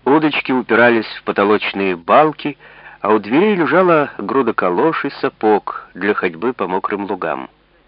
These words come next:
Стерилизационный котёл находился в сарае, метрах в пятидесяти от лаборатории. Он нагревался электричеством,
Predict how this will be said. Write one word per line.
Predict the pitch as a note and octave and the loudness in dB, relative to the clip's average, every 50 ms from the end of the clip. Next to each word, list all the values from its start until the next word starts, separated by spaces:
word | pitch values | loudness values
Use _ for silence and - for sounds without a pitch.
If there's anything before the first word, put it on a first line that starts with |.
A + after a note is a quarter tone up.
| _ _ _ _ _ _ _ _ _ _ - - | _ _ _ _ _ _ _ _ _ _ -20 -12
Стерилизационный | - - A2+ A2+ A#2 A2+ A2 G2+ A#2 A2+ - - C3 B2+ A#2+ A#2 A#2 A2+ | -4 -2 0 0 0 0 -2 -2 -2 -4 -2 -4 -4 -2 -2 -2 -4 -6
котёл | - - G#2 G2 - - C#3+ D#3+ D3+ | -4 -4 -4 -4 -4 -2 -2 0 0
находился | A#2+ G2+ F2 - F2+ F2 A#2 A#2+ A2 - - A2+ G2+ | -2 -4 -4 -6 -6 -6 -6 -6 -8 -8 -8 -10 -10
в | - | -10
сарае, | - - - A#2 A#2+ A#2 G2 F2 E2 D#2 D#2 - - _ - - - - | -6 -4 -2 0 0 0 0 0 -2 -4 -6 -12 -14 _ -20 -20 -18 -10
метрах | - F#2+ G2+ - - F#2+ F#2 - | -6 -4 -4 -4 -4 -4 -6 -6
в | - - | -10 -12
пятидесяти | - F#2 - - A#2 A#2 A#2+ - - G#2+ - - | -8 -8 -8 -8 -8 -8 -8 -10 -10 -10 -8 -6
от | A2 G#2+ G#2 - | -6 -6 -4 -6
лаборатории. | G2+ G#2 G2 G#2 G#2+ G2 - E2 D#2 D2+ D2+ D2+ C#2 - _ _ _ - _ _ _ _ _ _ | -6 -6 -6 -6 -8 -8 -6 -6 -6 -6 -6 -8 -8 -10 _ _ _ -20 _ _ _ _ _ _
Он | - A2+ C3 | -2 0 0
нагревался | C3+ C3+ C3 C#3+ C#3+ D#3+ E3+ F3 E3 - - F3 E3+ | 0 0 0 0 2 2 2 2 0 -2 -2 -2 0
электричеством, | E3 E3 - - - - G#2 G#2+ G2+ - - - - - F#2+ F2+ F2 | 0 -2 -4 -8 -6 -4 -2 -2 -2 -4 -8 -12 -10 -8 -6 -6 -6